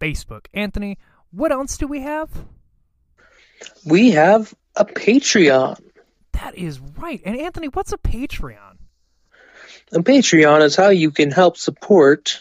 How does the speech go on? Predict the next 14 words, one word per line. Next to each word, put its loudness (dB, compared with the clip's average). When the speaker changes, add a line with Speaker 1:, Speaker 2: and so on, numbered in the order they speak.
Speaker 2:
your 0
fellow 2
creators 0
by 0
donating 0
certain 2
money 4
per 2
month, 0
w-, -4
whether 4
as 0
little 6
as 2